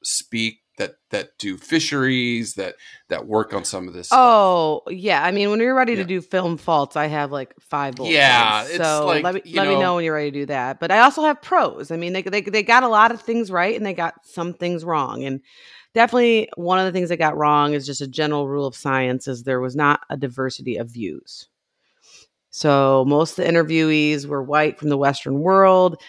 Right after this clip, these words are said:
Speaker 2: They had very little, uh, fishery scientists on there.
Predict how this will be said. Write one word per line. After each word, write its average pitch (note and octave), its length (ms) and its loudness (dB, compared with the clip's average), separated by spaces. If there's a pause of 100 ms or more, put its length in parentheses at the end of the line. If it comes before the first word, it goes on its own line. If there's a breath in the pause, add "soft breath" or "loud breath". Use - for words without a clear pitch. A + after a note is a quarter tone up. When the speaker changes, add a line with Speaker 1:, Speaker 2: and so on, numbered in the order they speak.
(140 loud breath)
Speaker 2:
They C#3 180 -2
had C3 420 0
very C#3+ 240 2
little, C#3 460 -2 (100)
uh, B2 140 -6
fishery E3 460 -2
scientists D3+ 680 -2
on E3+ 200 0
there. G#3 300 -4